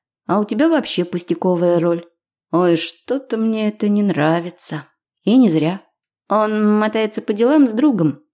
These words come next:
С ним и заедет. А нафига мне его друг у кровати? Так вот, этот друг на тебе. Отвлечёшь его, заинтересуешь,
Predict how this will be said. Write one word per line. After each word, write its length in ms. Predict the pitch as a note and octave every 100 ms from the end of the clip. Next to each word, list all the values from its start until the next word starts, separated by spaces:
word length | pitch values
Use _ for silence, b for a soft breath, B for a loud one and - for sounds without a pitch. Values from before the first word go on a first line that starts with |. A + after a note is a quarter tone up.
| _
С 140 | -
ним 200 | A#3 C#4
и 40 | A3
заедет. 560 | D#3 D3+ E3 F#3 - - _ _
А 80 | -
нафига 360 | G3 G#3+ G#3+ G#3+
мне 200 | F#3 F3
его 140 | E3+
друг 260 | E3+ A#3+ F#3+
у 40 |
кровати? 540 | E3+ F3 E3 C3+ - - _ _ -
Так 160 | C#4+
вот, 340 | F3 C#3 - - _ _ -
этот 300 | F#3 F#3+ F3+
друг 340 | A3+ F4 -
на 180 | F3 B3
тебе. 460 | - A#3+ F3+ F#3 - _ _ -
Отвлечёшь 680 | - - E3+ - C#4+ D4+ -
его, 320 | F3 D#3+ D#3 _ -
заинтересуешь, 1040 | D3+ D#3+ C#3+ C3+ - - G3+ G3 - -